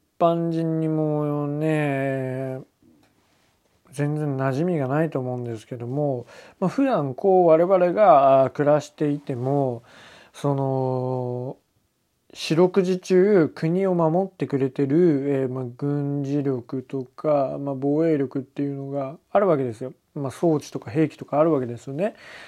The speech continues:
で、それが、あのー、まあ、台風だったりとか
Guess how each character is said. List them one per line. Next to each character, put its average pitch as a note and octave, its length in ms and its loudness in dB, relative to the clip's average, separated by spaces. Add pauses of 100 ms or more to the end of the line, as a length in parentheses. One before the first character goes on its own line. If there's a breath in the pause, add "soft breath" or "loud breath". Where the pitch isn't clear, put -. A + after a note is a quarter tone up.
(140)
で、 D#3 80 0
そ G#3+ 180 -2
れ A3+ 160 0
が、 B3 340 6 (300 loud breath)
あ C#3+ 220 6
の B2+ 1200 -2
ー、 A#2+ 40 -8
ま B2+ 60 -8
あ、 - 60 -10
台 C3+ 200 0
風 D#3 160 0
だ E3+ 80 2
っ C#3 80 -4
た C3+ 100 -6
り C3 60 -12
と D3+ 100 -16
か - 300 -16